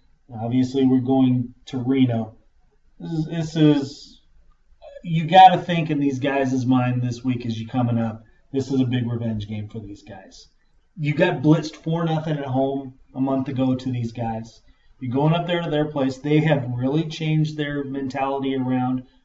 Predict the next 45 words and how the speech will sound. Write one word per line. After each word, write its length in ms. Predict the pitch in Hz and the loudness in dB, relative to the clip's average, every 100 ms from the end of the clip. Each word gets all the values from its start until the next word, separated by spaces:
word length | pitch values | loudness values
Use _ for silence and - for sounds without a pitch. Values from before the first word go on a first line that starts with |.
| _ | _
quite 360 | _ 127 131 | _ -4 -2
a 40 | 127 | -2
bit 260 | 131 131 - | -2 -2 -4
in 60 | |
the 60 | 131 | 0
last 380 | 127 131 120 127 | 2 2 0 0
month, 400 | 127 127 127 - | 2 2 0 -4
month 240 | 123 123 | -6 -4
and 80 | 120 | -6
a 60 | 107 | -6
half. 320 | 117 113 113 - _ _ _ _ _ _ - _ _ _ _ - | -4 -6 -8 -20 _ _ _ _ _ _ -20 _ _ _ _ -8
Obviously, 540 | 110 120 131 127 139 | -4 2 2 2 2
they've 160 | 135 131 | 2 2
got 240 | 139 123 | 0 0
Dane 300 | 135 135 139 | 0 0 -2
Kelly, 580 | 143 131 131 135 131 123 | -4 0 2 2 0 -2
you 240 | - 135 127 | -6 -2 0
know, 160 | 127 | 0
who, 200 | 135 131 | -2 -2
who 160 | 127 - | -2 -2
you've 380 | 117 127 127 127 | -4 0 0 0
gotta 220 | 131 123 | -2 -2
be 120 | 123 | -4
careful 580 | 120 127 120 123 123 127 | -6 -4 -4 -6 -4 -2
of. 220 | 131 - - _ | -2 -4 -20 _
You 100 | 98 | -16
gotta 100 | 98 | -10
be 140 | 104 117 | -10 -8
careful 420 | 131 120 127 127 | -6 -6 -6 -8
of 60 | 120 | -2
Antoine 540 | 127 131 139 135 131 | 0 0 0 -2 0
Hoppenot. 640 | 135 131 135 131 127 117 - _ _ _ _ | 0 0 2 0 0 -2 -8 _ _ _ _
I 40 | 120 | -4
mean, 200 | 117 113 | -2 0
those 240 | 113 123 | -2 -4
two 160 | - 135 | -6 -4
guys 440 | 135 131 131 123 | 0 0 0 -4
are, 220 | 120 120 - | -6 -6 -8
are 280 | 113 113 110 - - | -8 -8 -12 -18 -6
obviously 600 | 120 127 135 135 143 131 | -2 0 0 -2 -4 -2
the 100 | 120 | -4
key 320 | - 151 131 | -4 -6 -6
cogs 480 | - 131 127 123 - | -6 0 0 -2 -8
to 140 | 123 | -8
that, 360 | 117 117 117 | -6 -6 -8